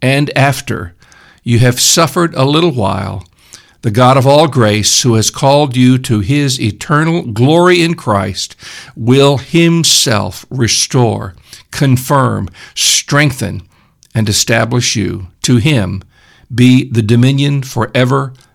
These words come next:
and ever. Amen. Dear Jesus,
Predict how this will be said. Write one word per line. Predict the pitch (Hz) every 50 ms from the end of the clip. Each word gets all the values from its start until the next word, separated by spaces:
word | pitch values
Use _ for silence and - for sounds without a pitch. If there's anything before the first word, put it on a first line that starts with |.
| _ _ _ _ -
and | 120 120 120 113 - -
ever. | 113 107 101 95 101 101 101 92 87 _ _ _ _ _ _ _ _ _ _ _ _ _ _ _ _ _ _ _ _ _ _ -
Amen. | - 92 95 104 98 95 95 - - - _ _ _ _ _ _ _ _ _ _ _ _ _ _ _ _ _ _ _ _ _ _ _
Dear | - 120 120
Jesus, | 110 98 113 113 104 95 - - 85 - - - - - - -